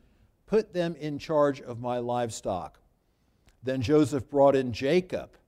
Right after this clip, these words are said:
his father, and stood him before Pharaoh. And Jacob blessed Pharaoh. And Pharaoh said to Jacob, "How many are the days of the years of your life?"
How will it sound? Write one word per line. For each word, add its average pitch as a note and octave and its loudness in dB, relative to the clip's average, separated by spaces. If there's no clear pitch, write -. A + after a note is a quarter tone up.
his B2+ -6
father, C#3+ 2
and A2 -8
stood F3 0
him C3+ -4
before B2 -2
Pharaoh. A2 0
And C3+ -4
Jacob D#3+ -2
blessed B2+ -2
Pharaoh. G#2+ -2
And C3 -6
Pharaoh D3 4
said D3 -6
to A#2 -10
Jacob, C#3+ -6
"How F#3+ -2
many F#3 0
are D3 0
the B2+ -6
days C#3 -2
of A2+ -8
the A#2+ -6
years B2+ -2
of A2+ -10
your A2 -2
life?" B2 -2